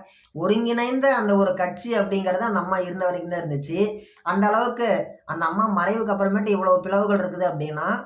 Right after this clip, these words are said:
அந்த அம்மா உயிரோடு இருக்கும்போது அந்த பிளவுபடுத்தணும்னு யாருமே நினைச்சு கூட பார்க்க முடியாது. அவங்கள மீறி நம்ம எதுவுமே பண்ண முடியாது. நம்ம அமைதியா தான் இருந்து ஆகணுன்ற சூழ்நிலையில தான் வந்து பாத்தீங்கன்னா, அனைவருமே அமைதியா இருந்தாங்க, அமைதி காத்தாங்க. இப்ப உதாரணத்துக்கு அவங்க பிறந்து வளர்ந்தது தமிழகம் கிடையாது.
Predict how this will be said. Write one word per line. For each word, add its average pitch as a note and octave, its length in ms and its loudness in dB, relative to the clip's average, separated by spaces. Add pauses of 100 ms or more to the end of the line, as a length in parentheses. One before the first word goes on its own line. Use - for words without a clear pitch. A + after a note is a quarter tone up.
(160)
அந்த D#3 180 -6
அம்மா G3 220 0
உயிரோடு G#3+ 360 0
இருக்கும்போது G3 380 2
அந்த G3+ 220 0
பிளவுபடுத்தணும்னு G3 760 0
யாருமே F3 380 -2
நினைச்சு F3 260 -8
கூட F#3 220 -2
பார்க்க D3+ 320 -4
முடியாது. D3+ 380 -2 (340)
அவங்கள F#3 340 0
மீறி G#3+ 200 0
நம்ம G3 200 0
எதுவுமே F#3+ 340 -2
பண்ண E3+ 220 -4
முடியாது. F3+ 300 -4
நம்ம D#3+ 180 -4
அமைதியா E3+ 360 -4
தான் F#3 180 -2
இருந்து F3 260 -4
ஆகணுன்ற E3+ 480 -4
சூழ்நிலையில E3+ 480 -6
தான் F#3 160 0
வந்து D#3+ 160 -4
பாத்தீங்கன்னா, D#3+ 380 -4 (640)
அனைவருமே G3+ 520 4 (280)
அமைதியா F#3 400 -2
இருந்தாங்க, E3 500 -2
அமைதி D#3 340 -6
காத்தாங்க. D3 440 -4 (380)
இப்ப - 200 -4
உதாரணத்துக்கு A#3 640 0 (920)
அவங்க F3+ 320 0
பிறந்து G3+ 340 0
வளர்ந்தது G3+ 300 2
தமிழகம் F#3 440 0
கிடையாது. D3+ 420 -4